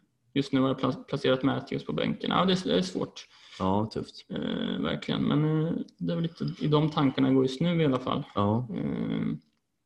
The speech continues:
Speaker 1: men kaptensvalet känns ganska givet för mig, eller vad säger du?
Speaker 2: Ja, jag tror vi
Speaker 1: <laughs>
Speaker 2: tänker samma, va?
Speaker 1: Mm, behöver vi ens nämna hans namn?
Speaker 2: Nej, jag vet, tror inte nästan vi behöver det, men vi gör väl det ändå.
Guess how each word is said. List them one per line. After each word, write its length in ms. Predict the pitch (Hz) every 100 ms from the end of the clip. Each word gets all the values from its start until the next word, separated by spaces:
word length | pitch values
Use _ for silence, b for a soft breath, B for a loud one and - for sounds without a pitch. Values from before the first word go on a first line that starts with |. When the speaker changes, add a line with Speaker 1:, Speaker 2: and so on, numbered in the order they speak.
| _ _ - -
Speaker 1:
men 120 | 135
kaptensvalet 600 | 143 151 151 143 - 139
känns 280 | 147 151 -
ganska 540 | 50 50 - - -
givet 520 | - - - - - -
för 100 | -
mig, 320 | - - -
eller 100 | -
vad 100 | -
säger 140 | -
du? 60 | 170 - _
Speaker 2:
Ja, 300 | - 113 101 107 B B B B
jag 120 | 98
tror 180 | - 104
vi 300 | 101 95 98 -
Speaker 1:
<laughs> 1400 | - - - - - _ _ - _ _ _ _ _ -
Speaker 2:
tänker 240 | 104 98 101
samma, 240 | 101 104
va? 160 | 101 101 -
Speaker 1:
Mm, 380 | 156 139 139 139 147
behöver 200 | 165 151
vi 60 | 139
ens 260 | 135 -
nämna 420 | 160 143 135 135
hans 180 | 135 135
namn? 300 | 139 135 - -
Speaker 2:
Nej, 260 | 95 90
jag 80 | 73
vet, 220 | 65 -
tror 120 | - 92
inte 120 | 95
nästan 200 | 98 98
vi 40 | 98
behöver 240 | 104 101
det, 140 | 101
men 220 | 101 101 104
vi 60 |
gör 100 | 101
väl 120 | 101
det 80 | 104
ändå. 280 | 101 104 104